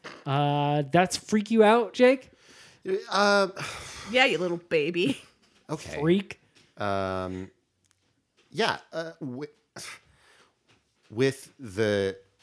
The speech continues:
Speaker 2: dynamism of the storytelling, um, and I think just totally because it's coming off the back of this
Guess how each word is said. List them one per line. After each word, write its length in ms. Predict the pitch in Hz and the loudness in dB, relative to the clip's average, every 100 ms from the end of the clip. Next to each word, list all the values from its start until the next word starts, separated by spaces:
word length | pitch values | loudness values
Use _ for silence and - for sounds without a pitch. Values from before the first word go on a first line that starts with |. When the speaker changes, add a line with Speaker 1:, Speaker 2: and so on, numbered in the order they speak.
| - | -10
Speaker 2:
dynamism 800 | 101 120 143 156 170 170 165 165 165 | 0 2 4 2 2 0 0 -2 -2
of 200 | 113 98 | -4 -4
the 80 | 101 | -4
storytelling, 920 | - 101 104 - 101 95 95 95 95 _ _ _ _ _ - | -2 -2 -2 0 0 0 -2 -4 -8 _ _ _ _ _ -8
um, 480 | 87 85 82 80 - _ _ - _ _ _ _ - | -6 -4 -8 -12 -18 _ _ -20 _ _ _ _ -6
and 140 | 113 | -2
I 80 | 120 | -2
think 340 | - 175 135 _ _ _ _ _ _ _ _ _ _ _ _ _ _ _ _ 156 _ _ _ - | -2 -4 -6 _ _ _ _ _ _ _ _ _ _ _ _ _ _ _ _ -20 _ _ _ 0
just 220 | 185 - | 2 6
totally 280 | 240 220 151 | 6 8 4
because 260 | 147 151 | 4 2
it's 140 | 123 - | 0 -2
coming 320 | 165 156 143 | 0 0 2
off 220 | 117 - | 0 0
the 80 | 95 | -4
back 360 | 80 87 - - | -4 -4 -6 -6
of 260 | 98 85 92 | -8 -6 -6
this 360 | 90 - - | -4 -2 -6